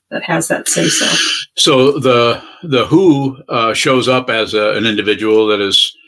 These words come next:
Speaker 2: uh, trying to have a good life, trying to train their mind. Uh, there's a, there's a, a temporary identity that's, uh, functioning,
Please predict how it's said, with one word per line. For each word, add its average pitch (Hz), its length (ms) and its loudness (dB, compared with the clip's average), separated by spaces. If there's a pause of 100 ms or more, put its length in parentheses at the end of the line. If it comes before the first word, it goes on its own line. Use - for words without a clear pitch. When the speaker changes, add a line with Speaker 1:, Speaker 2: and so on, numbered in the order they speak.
(320)
Speaker 2:
uh, 95 80 2
trying 101 260 -4
to 101 400 -4
have 104 160 -4
a 104 40 -8
good 104 160 -4
life, 117 340 -2
trying 107 300 -4
to 101 120 -2
train 110 240 -4
their 104 140 -2
mind. 113 420 -2
Uh, 110 180 -2
there's 101 240 -2
a, 101 140 0
there's 92 220 -2
a, 95 240 -2
a 95 100 -4
temporary 110 560 0
identity 104 560 -2
that's, 110 320 -2
uh, 107 140 -2
functioning, 120 560 0